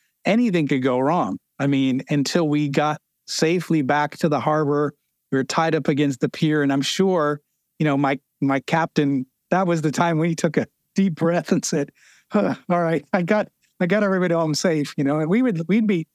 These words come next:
we'd be deployed for a hundred days at a time. So everything had to be, you know, you know, it's everything from, you know, toilet paper to coffee to, you know, the reactor to everything had to be running perfectly. So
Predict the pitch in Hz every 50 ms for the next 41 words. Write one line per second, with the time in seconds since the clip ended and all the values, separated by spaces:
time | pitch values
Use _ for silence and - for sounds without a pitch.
0 | _ _ _ - - 208 208 196 196 170 180 - - - 170 165 160 160 151 147
1 | - - 156 139 131 135 127 - 156 156 143 135 131 131 143 139 147 139 139 131
2 | 127 113 123 - - 160 165 170 147 110 113 123 127 - - 151 123 120 123 -
3 | _ _ _ _ - 156 160 160 170 160 160 151 143 151 147 135 131 131 131 131
4 | _ _ _ _ _ - 139 139 135 131 139 147 - - 135 117 123 127 _ _
5 | _ _ _ _ _ _ _ _ _ - 165 165 151 117 113 123 139 147 143 127
6 | - 143 175 160 165 156 160 165 156 - - 156 135 135 131 - _ _ _ _
7 | _ _ _ _ _ _ _ _ - - 151 143 131 123 123 123 - - - 165
8 | 175 170 165 165 - 170 165 170 165 160 151 139 - - - 151 151 143 - -
9 | 165 151 156 147 - - 156 135 131 135 135 127 - _ _ - 165 156 139 143
10 | 139 127 135 139 - 160 143 139 143 143 151 160 151 - - 170 156 151 147 143
11 | - - 151 127 - - 175 170 160 151 143 - 147 131 131 131 123 135 139 131
12 | 139 131 135 127 131 135 139 143 143 143 - 151 170 170 208 175 - 135 123 127
13 | - - 147 139 139